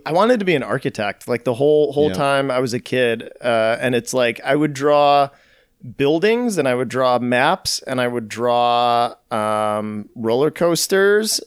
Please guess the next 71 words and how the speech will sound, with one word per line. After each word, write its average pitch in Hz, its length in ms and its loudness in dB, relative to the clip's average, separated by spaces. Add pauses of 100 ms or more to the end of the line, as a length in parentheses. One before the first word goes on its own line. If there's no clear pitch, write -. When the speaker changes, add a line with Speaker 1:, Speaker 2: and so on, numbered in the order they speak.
(140)
Speaker 1:
and, 120 600 0
Speaker 2:
Mm-hmm. 95 200 -8
Speaker 1:
uh, 117 180 0
Speaker 2:
Funny. 113 440 0
<laughs> 120 340 -4
Speaker 1:
yeah, 202 380 8
yeah, 170 320 6
it 175 200 4
Speaker 2:
I - 80 8
was 214 120 10
Speaker 1:
all 170 160 6
Speaker 2:
huge 190 240 0
on 139 140 2
graph 110 380 0
paper. - 440 -12 (120)
Like, 160 120 0
Speaker 1:
Yeah. 233 160 8
Speaker 2:
'cause 147 140 0
I 233 60 4
would, 233 60 8
Speaker 1:
Oh 247 120 8
Speaker 2:
I, 226 60 4
Speaker 1:
my 190 100 2
God. 202 340 2
Speaker 2:
I 151 80 6
would 165 120 6
Speaker 1:
I - 20 -2
Speaker 2:
draw 226 120 8
Speaker 1:
love 214 120 4
graph 175 140 6
Speaker 2:
design 160 240 4
Speaker 1:
paper. 139 100 0
Speaker 2:
buildings 151 420 4
and 113 180 -2
boats 139 360 2
and 120 100 -2
things 147 220 0
I 135 80 4
had 120 200 0
no 123 220 0
clue 160 240 0
how 120 160 2
they 117 140 2
were 113 100 2
designed. 113 380 0
But - 100 2
I - 80 4
was 185 80 4
Speaker 1:
Yeah, 160 60 4
Speaker 2:
like, 151 160 2
Speaker 1:
yeah. 151 260 0 (100)
Speaker 2:
"This 156 200 -4
is 240 80 0
how 139 260 2
a 127 100 2
mall 123 420 2
that 127 120 0
I 135 160 2
would 113 220 0
l-, 107 100 -2
want 107 200 -2
to 90 60 -8
be 101 200 0
in 104 120 0
would 104 140 -2
go 107 160 0
to, 107 220 -8
like, 104 160 -4
go 113 140 0
to 104 200 0
would, 95 220 -8